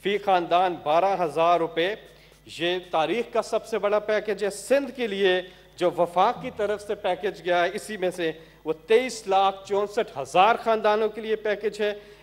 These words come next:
इसके साथ साथ कोरोना वायरस की वजह से जो लोग बेरोज़गार हुए हैं, उन सब के लिए बारह हज़ार रुपये ये पैकेज दिया। और इसके साथ साथ जो छोटे कारोबार करने वाले लोग हैं,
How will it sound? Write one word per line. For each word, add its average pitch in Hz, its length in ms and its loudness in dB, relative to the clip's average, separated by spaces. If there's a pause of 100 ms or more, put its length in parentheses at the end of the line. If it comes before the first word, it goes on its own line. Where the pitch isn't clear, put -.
इसके 175 260 -4
साथ 202 300 -2
साथ 214 220 -2
कोरोना 190 420 -4
वायरस 185 360 2
की 220 120 -12
वजह 208 240 -2
से 220 360 -4 (260)
जो 175 140 -2
लोग 185 360 0
बेरोज़गार 160 640 4
हुए 214 220 2
हैं, 214 360 -2 (200)
उन 277 160 0
सब - 320 -2
के 226 120 -2
लिए 202 320 0 (440)
बारह 226 280 6
हज़ार 220 380 2
रुपये 220 400 0 (120)
ये 185 120 2
पैकेज 220 460 0
दिया। 220 360 2 (500)
और 196 180 8
इसके 233 280 -4
साथ 226 260 2
साथ 233 140 0
जो 214 120 -6
छोटे 220 480 -2
कारोबार 196 640 0
करने 190 220 -2
वाले 180 280 4
लोग 175 280 0
हैं, 160 360 -2